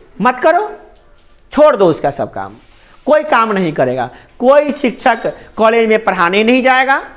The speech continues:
कोई धोबी अंग-, कपड़ा नहीं धोएगा अंग्रेज का, कोई आदमी कुछ तो काम नहीं करेगा। जो भी काम करता है, रसोइया खाना नहीं बनाने जाएगा,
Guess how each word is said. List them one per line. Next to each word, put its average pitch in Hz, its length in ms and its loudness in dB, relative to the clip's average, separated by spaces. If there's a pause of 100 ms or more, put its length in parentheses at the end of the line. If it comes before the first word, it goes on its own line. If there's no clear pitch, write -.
(920)
कोई 285 220 4
धोबी 240 340 4
अंग-, 226 300 0
कपड़ा 202 340 2
नहीं 247 180 0
धोएगा 269 380 4
अंग्रेज 269 280 0
का, 330 240 0 (500)
कोई 285 340 4
आदमी 233 400 2
कुछ 220 180 -2
तो 233 80 2
काम 185 220 0
नहीं 165 140 -2
करेगा। 175 200 0
जो 220 220 0
भी 269 120 -2
काम 240 260 0
करता 208 280 0
है, 208 100 2
रसोइया 220 260 2
खाना 196 280 0
नहीं 254 140 0
बनाने 262 200 2
जाएगा, 269 340 0